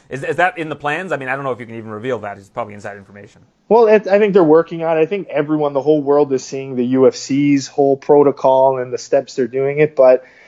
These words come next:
Speaker 2: just from watching a lot of the behind the scenes, it's just so much involved in it, and I think you have to be a huge organization to pull something off like this at this time.
Speaker 1: Yeah, the U F C, it looked like they really, um, put everything in place possible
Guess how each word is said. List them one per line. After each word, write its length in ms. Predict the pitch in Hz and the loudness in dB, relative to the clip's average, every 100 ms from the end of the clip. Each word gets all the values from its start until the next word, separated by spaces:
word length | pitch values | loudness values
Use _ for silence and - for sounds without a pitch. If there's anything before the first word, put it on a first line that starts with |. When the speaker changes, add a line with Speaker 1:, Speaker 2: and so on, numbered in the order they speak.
| - | 0
Speaker 2:
just 240 | 214 233 | 2 4
from 120 | 240 | 2
watching 360 | 180 180 196 220 | 4 2 2 -4
a 40 | |
lot 200 | 165 160 | 0 0
of 80 | 185 | 0
the 40 | 165 | -2
behind 400 | 139 151 165 156 | -6 -8 -8 -10
the 80 | |
scenes, 440 | 127 - 139 202 - | -14 -14 -10 -10 -8
it's 100 | 120 | -4
just 260 | 165 - | -4 -6
so 440 | - - - 190 202 | -12 -10 -6 -4 -2
much 340 | 196 196 190 | 2 2 0
involved 720 | 160 165 139 131 143 160 156 | 0 0 0 2 4 4 4
in 120 | 170 | 2
it, 160 | 180 180 | 2 0
and 120 | 143 | 0
I 80 | 139 | -4
think 240 | 156 170 | -4 -4
you 100 | 165 | 0
have 160 | 160 151 | 0 0
to 80 | 147 | 0
be 180 | 147 135 | 4 4
a 40 | |
huge 400 | 127 160 160 151 | 2 0 2 4
organization 960 | 147 143 139 135 127 131 127 127 117 110 - _ | 4 4 2 -2 2 2 0 -4 -12 -14 -20 _
to 100 | - | -8
pull 300 | 120 - 131 | -6 2 2
something 460 | 127 135 127 127 120 | 2 -2 -2 -4 -4
off 200 | 117 117 | -4 -4
like 180 | 113 - | -8 -6
this 200 | 110 110 | -8 -8
at 140 | 95 | -12
this 160 | 104 - | -14 -8
time. 300 | 110 110 110 _ _ _ _ _ _ _ _ | -6 -6 -10 _ _ _ _ _ _ _ _
Speaker 1:
Yeah, 140 | 123 | -10
the 80 | 123 | -8
U 160 | 151 226 | -6 -6
F 100 | 208 | -8
C, 220 | 202 185 | -10 -12
it 100 | 139 | -12
looked 220 | 147 - | -12 -10
like 140 | 175 139 | -10 -10
they 100 | 120 | -12
really, 400 | 139 139 120 120 | -12 -12 -12 -12
um, 460 | 117 113 113 107 _ _ _ | -12 -14 -18 -20 _ _ _
put 140 | 165 151 | -12 -10
everything 320 | 160 165 156 | -10 -12 -14
in 80 | 127 | -14
place 260 | 147 143 131 | -10 -12 -10
possible 560 | 135 135 143 120 117 | -8 -8 -8 -10 -12